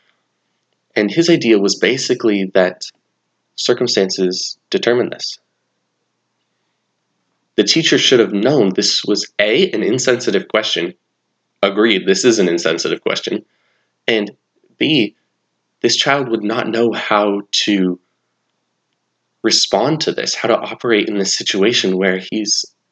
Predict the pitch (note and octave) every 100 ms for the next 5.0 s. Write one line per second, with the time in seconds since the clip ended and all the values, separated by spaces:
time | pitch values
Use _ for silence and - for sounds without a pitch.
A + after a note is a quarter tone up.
0 | - A2 A#2+ - - B2 - A#2+ F2+ -
1 | - _ _ _ - B2 - _ _ _
2 | _ _ _ D3+ E3 G3+ - G#2 G2 F#2
3 | - G#2 - G2+ - F2+ F#2 F2 E2+ F2
4 | F2+ F2+ F2+ F#2+ A2+ - B2 B2+ C#3